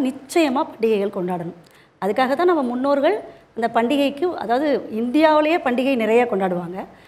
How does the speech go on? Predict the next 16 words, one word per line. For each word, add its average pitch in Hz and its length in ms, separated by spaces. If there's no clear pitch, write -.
அதுல 262 300
தமிழகத்துல 330 580
இன்னும் 370 320
அதிகமா 214 400
கொண்டாடுவாங்க. 185 560
பன்னிரெண்டு 349 560
மாதங்களுக்கும் 294 600
பண்டிகை 233 320
அப்படின்னு 240 200
நம்ம 202 80
பார்க்குறோம். 185 440
இப்போ 302 140
ஒரு 302 140
பண்டிகை 320 460
கொண்டாடுறோம்னு 262 520
வச்சுக்கோங்களேன், 208 600